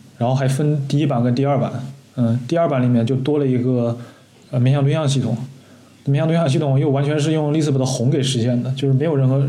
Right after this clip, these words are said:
没有什么新的，其实没有什么新的那个，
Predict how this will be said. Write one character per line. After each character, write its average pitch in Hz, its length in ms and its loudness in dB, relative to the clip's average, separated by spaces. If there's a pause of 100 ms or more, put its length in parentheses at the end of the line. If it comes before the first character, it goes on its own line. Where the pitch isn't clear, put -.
没 143 100 0
有 170 100 0
什 139 60 0
么 139 80 2
新 160 240 0
的， 127 240 0 (560)
其 - 80 -8
实 147 100 0
没 160 120 2
有 170 100 0
什 135 100 2
么 131 80 4
新 156 220 0
的 147 120 0
那 131 140 4
个， 127 240 0